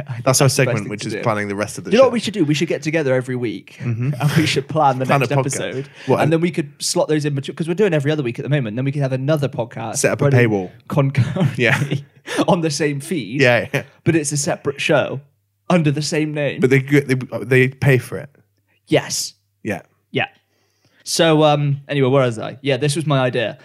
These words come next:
Speaker 1: I'm now cu-, sort of thinking it wasn't the best idea in the
Speaker 2: There's
Speaker 1: world,
Speaker 2: quite
Speaker 1: but
Speaker 2: a lot
Speaker 1: we're
Speaker 2: of
Speaker 1: gonna,
Speaker 2: pressure on you
Speaker 1: we're gonna
Speaker 2: 'cause you've gotta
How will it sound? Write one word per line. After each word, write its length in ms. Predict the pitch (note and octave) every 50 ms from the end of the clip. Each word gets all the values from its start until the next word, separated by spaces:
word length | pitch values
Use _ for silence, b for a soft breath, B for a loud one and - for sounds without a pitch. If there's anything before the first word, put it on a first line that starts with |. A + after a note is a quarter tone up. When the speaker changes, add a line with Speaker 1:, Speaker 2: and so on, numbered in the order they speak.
| B B B
Speaker 1:
I'm 180 | - C3+ C3
now 180 | D3 D3 D3+ D3+
cu-, 200 | C#3+ - C#3 C#3
sort 220 | - - D3 B2
of 80 | A#2+ -
thinking 280 | - C3+ B2 B2 B2+ B2
it 120 | A#2 F#2+
wasn't 360 | A#2+ A#2+ G#2+ A#2 G#2+ _ _ -
the 100 | A#2+ G#2+
best 400 | A2+ G#2+ G#2+ - - - - _ _ _ _ _ _ _ - -
idea 240 | A#2+ A#2+ A#2 A2+
in 60 | A2 G#2+
the 40 |
Speaker 2:
There's 120 | A#2 A#2+ -
Speaker 1:
world, 60 | -
Speaker 2:
quite 80 | - E3+
Speaker 1:
but 20 |
Speaker 2:
a 40 | C#3+
lot 40 | B2+
Speaker 1:
we're 20 | A2+
Speaker 2:
of 20 | A2+
Speaker 1:
gonna, 40 | A#3
Speaker 2:
pressure 240 | C#3 C3 - - A#2+
on 120 | G2+ F#2+
you 60 | F2 D#3
Speaker 1:
we're 60 | E3+
gonna 140 | E3 G3+ G3+
Speaker 2:
'cause 60 | -
you've 60 | A2+
gotta 120 | C3+ B2